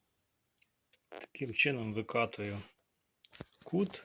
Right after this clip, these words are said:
заготовка вже в розмірі, е,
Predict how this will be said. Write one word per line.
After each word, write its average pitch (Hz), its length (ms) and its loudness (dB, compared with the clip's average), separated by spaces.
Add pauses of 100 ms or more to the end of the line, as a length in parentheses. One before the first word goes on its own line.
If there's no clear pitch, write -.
заготовка 117 680 4
вже 107 180 4
в 110 100 2
розмірі, 123 520 2 (1160)
е, 101 360 -4